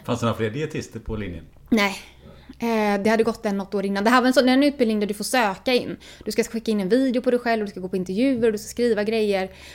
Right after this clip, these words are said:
Speaker 2: Eh, så att jag, jag hade så dåligt självförtroende också på att vad ska jag, vad ska de ha mig till, liksom? Så när jag, så att när de ringde och sa att jag kom in, jag minns jag satt på sjukhuset då och hade haft någon patient.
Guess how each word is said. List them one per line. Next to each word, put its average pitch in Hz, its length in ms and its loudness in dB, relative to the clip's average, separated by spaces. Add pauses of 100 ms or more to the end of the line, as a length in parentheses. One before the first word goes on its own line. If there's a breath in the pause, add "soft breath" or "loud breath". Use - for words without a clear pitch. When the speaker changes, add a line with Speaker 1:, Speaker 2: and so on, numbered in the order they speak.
(140 loud breath)
Speaker 2:
Eh, 208 1000 -2
så 240 140 -4
att 226 80 -2
jag, 214 300 2
jag 233 100 0
hade 262 140 -2
så 269 400 2
dåligt 226 280 2
självförtroende 214 580 -2
också - 240 -8
på - 160 -8
att 190 120 -6
vad 220 140 -6
ska 214 260 -4
jag, 185 240 -4
vad 226 140 -10
ska - 160 -6
de 202 100 0
ha 196 80 -6
mig 196 180 -8
till, 220 260 -2 (280 loud breath)
liksom? - 400 -6 (280 soft breath)
Så - 180 -2
när 220 120 4
jag, 214 540 2 (480)
så - 140 -6
att 233 100 -2
när 226 100 0
de 180 140 -4
ringde 247 220 4
och 208 60 -10
sa 214 100 -6
att - 140 -8
jag 190 240 -8 (140)
kom 190 220 -10
in, 208 200 -2
jag 202 80 0
minns 240 140 0
jag 214 80 -6
satt 214 200 -10
på 185 180 -6
sjukhuset 202 500 -6
då - 60 0
och - 160 -2
hade 190 180 -6
haft 185 120 -10
någon 180 100 -4
patient. 185 400 -6